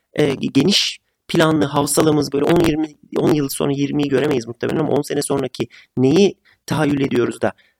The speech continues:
e, herkesi robotçu yapmaya falan çalışıyoruz? Ne yapacak bu ülke? E, o kısmını işte sağ olsun o robotçu hocamız da, e, atlıyor aslında. E, bu en büyük tuzaklardan bir tanesi. E, yok abi yani robotçu yetiştirilir bilmem ne şey yapılır.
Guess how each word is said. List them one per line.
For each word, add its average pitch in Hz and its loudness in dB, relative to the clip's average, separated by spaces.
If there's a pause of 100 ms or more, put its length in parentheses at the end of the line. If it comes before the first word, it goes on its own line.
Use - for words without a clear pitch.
(140)
e, 143 0
herkesi 143 0
robotçu 127 0
yapmaya 120 -4
falan 120 -4
çalışıyoruz? 107 -6
Ne 98 -4
yapacak 214 -2
bu - -4 (100)
ülke? 117 -2 (560)
E, - -2
o 202 2
kısmını - -2 (380)
işte - -4 (560)
sağ 156 -2
olsun 143 -2
o 151 2
robotçu - -2
hocamız 143 4
da, - -4 (160)
e, 139 -2 (200)
atlıyor - -2
aslında. 123 -2 (520)
E, 135 -2
bu 147 0
en 160 2
büyük 147 -4
tuzaklardan 139 -4
bir 165 -4
tanesi. 135 -2
E, 165 -4
yok 180 -4
abi 196 -4
yani 156 -4 (100)
robotçu 151 -4
yetiştirilir 143 -8
bilmem 143 -4
ne 143 -4
şey - -4
yapılır. 139 -4